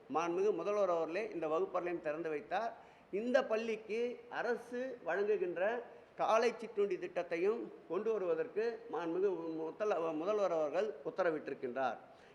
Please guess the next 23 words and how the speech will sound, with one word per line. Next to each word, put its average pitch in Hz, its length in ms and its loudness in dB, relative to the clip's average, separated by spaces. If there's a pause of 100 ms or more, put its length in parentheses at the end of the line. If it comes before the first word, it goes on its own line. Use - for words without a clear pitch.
இதில் 185 320 6
மீதம் 254 300 4
இருக்கின்ற 214 400 4
இடமான 185 420 2 (300)
நர்சிங் 214 320 0
கல்லூரி 196 360 6 (180)
அமைக்கப்பட 185 600 4
உள்ள 151 320 2
இடத்தின் 190 400 2
பரப்பளவு 175 580 2 (440)
நாலு 208 360 4
புள்ளி 214 320 -2 (160)
நாலு 170 280 2
ஒன்பது 156 320 -2
ஏக்கர் 143 380 0
ஆகும். 123 240 0 (580)
ஒட்டுமொத்தமாக 220 680 4 (380)
வணிக 233 320 6
கட்டிடங்கள் 190 680 4 (160)
ஒரு 185 240 2 (560)
புள்ளி 254 300 -2
நாற்பத்தி 208 460 2
ரெண்டு 185 160 4